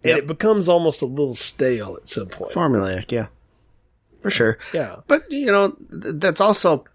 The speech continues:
Speaker 2: part of the appeal to everything, too. Like, you,
Speaker 1: Mm.
Speaker 2: you, you know what's gonna happen. And then the fun part is, is when it, it doesn't work, right?
Speaker 1: Right,
Speaker 2: In, in
Speaker 1: exactly.
Speaker 2: wrestling or anything else. So, I don't know. I don't mind that,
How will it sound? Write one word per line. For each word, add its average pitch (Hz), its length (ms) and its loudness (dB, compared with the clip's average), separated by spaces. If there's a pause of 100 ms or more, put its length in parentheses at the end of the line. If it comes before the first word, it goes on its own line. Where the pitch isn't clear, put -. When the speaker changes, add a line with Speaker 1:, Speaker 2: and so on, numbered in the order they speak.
Speaker 2:
part 160 200 2
of 131 80 0
the 123 80 2
appeal 123 500 2
to 113 460 0 (180)
everything, 107 420 0
too. 123 200 4
Like, 95 300 -2 (480)
you, 117 220 4
Speaker 1:
Mm. 80 140 -12
Speaker 2:
you, 120 320 4 (1000)
you 127 200 4
know 143 460 4
what's 127 240 0
gonna 120 140 2
happen. 117 520 2
And 110 380 2
then 127 240 4
the 113 100 0
fun 208 220 2
part 120 220 4
is, 123 160 2
is 104 140 -6
when 117 180 2
it, 110 140 -4
it 104 80 -4
doesn't 98 220 -2
work, 107 360 0 (200)
right? 98 320 -4 (120)
Speaker 1:
Right, 113 320 2
Speaker 2:
In, 98 180 -2
in - 100 -6
Speaker 1:
exactly. 110 280 0
Speaker 2:
wrestling 104 480 2
or 98 200 -2
anything 110 400 2
else. 123 320 2 (440)
So, 135 500 4
I 180 120 2
don't 113 160 2
know. 120 280 0
I 151 100 4
don't 135 140 4
mind 107 320 4
that, 95 260 -2